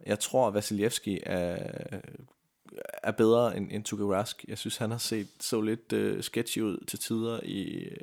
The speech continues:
i, i Toronto-serien. Øhm, og igen, det, det, det, Boston, de er meget afhængige af den, den her første linje, faktisk,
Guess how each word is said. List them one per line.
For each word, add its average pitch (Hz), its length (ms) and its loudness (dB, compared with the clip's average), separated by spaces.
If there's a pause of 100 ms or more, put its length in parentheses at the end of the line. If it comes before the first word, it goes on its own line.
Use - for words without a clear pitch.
(400)
i, - 200 -8
i - 140 -10
Toronto-serien. 104 760 0 (960)
Øhm, 92 1160 10 (2500)
og 110 100 8
igen, 110 260 6
det, - 220 -6
det, - 120 -6
det, 95 580 4 (840)
Boston, 123 300 4
de 104 220 2
er - 160 4
meget 110 280 6
afhængige 107 440 4
af 87 100 2
den, - 360 -2
den 98 180 0
her 95 160 0
første 95 340 0
linje, 90 300 0
faktisk, - 540 -4